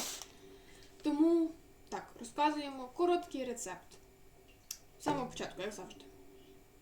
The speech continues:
Спочатку ми їх відваримо, так як написано на упаковці, або так, як скаже мама.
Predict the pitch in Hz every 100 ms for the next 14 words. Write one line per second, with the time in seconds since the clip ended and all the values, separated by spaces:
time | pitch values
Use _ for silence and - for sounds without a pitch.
0 | - - - - 302 302 339 - 262 247
1 | 247 359 349 285 277 294 311 359 - -
2 | - 247 233 233 254 262 262 247 254 254
3 | 254 254 247 294 294 285 285 349 349 311
4 | 277 262 - - 220 214 196 180 185